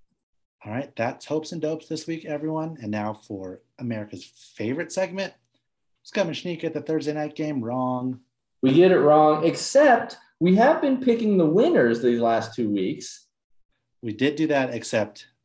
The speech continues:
Speaker 1: man, I had that game pegged so <laughs> wrong last week.
Speaker 2: Yeah, we're not getting the scores at all, but we're picking the winners.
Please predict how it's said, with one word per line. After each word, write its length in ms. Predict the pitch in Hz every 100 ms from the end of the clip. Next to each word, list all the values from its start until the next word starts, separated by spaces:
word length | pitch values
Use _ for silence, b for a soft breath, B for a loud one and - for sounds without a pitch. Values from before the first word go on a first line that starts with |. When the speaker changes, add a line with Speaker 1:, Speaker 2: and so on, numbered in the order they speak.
| -
Speaker 1:
man, 340 | 117 101 95 _ _ -
I 60 |
had 220 | 110 104
that 240 | 101 101 -
game 380 | 120 104 98 98 _ _ -
pegged 420 | - 120 107 104
so 360 | - - 139 151
<laughs> 20 |
wrong 320 | 123 120 113
last 280 | 107 104 -
week. 360 | 104 101 104 _
Speaker 2:
Yeah, 200 | - 120
we're 140 | 104 139
not 220 | 185 196
getting 240 | 196 185
the 80 | 147
scores 560 | - - 143 135 127 - -
at 160 | 123
all, 500 | 117 107 92 98 98 _ _ _
but 260 | 127 117
we're 180 | 113 120
picking 280 | 180 196 208
the 80 | 208
winners. 440 | 247 233 190 196